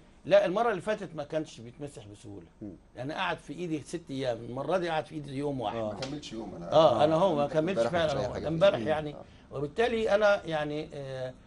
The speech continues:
Speaker 1: ال-، ال-، كان القرار قرار، لكن أنا أعتقد إن مش هي دي القرارات الحقيقية أو الأسباب الحقيقية وراء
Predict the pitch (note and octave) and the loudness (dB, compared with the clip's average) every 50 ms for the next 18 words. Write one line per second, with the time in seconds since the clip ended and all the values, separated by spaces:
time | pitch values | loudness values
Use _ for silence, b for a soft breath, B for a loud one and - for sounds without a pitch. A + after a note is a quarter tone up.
0 | b b b - - A2+ A#2 A#2 A#2+ B2 A#2+ A#2+ B2 A#2+ A#2+ B2 B2+ - B2+ C3 | b b b -16 -12 -12 -10 -8 -8 -8 -6 -4 -2 -2 -2 -2 -4 -6 -8 -6
1 | B2+ F3 F#3 F#3 - - D3+ D#3 F#3 G3+ G3 G3 - D#3 D#3 D#3 D3+ D3 E3 F#3 | -2 0 0 0 0 0 4 6 6 6 6 4 2 0 0 0 0 0 -2 -2
2 | - F#3 F#3+ G#3 A3 G#3+ F#3+ D#3 D#3 - F#3+ F3+ - E3 D3+ D3+ D3+ D3 C3+ - | -2 -2 -4 -2 0 0 0 0 0 -2 -2 -4 -4 -2 -2 -2 -2 -2 -4 -2
3 | - D#3 D#3+ D3+ D3 - - - A#2+ B2+ C#3+ - - - - A2 - - - - | 0 0 0 0 0 -4 -8 -6 -4 -4 -4 -6 -6 -8 -8 -8 -8 -10 -10 -4
4 | C3 C#3 C#3+ C#3 - A#2 A2 A2 A2 A2 B2+ C3 B2+ A2 - G#2+ G#2 - - - | 0 2 2 2 2 2 0 0 -2 -4 -2 -2 -4 -4 -6 -8 -10 -12 -10 -6
5 | C3+ B2+ A#2 G#2+ A#2+ C3+ - - | -2 -2 0 0 0 0 -2 -4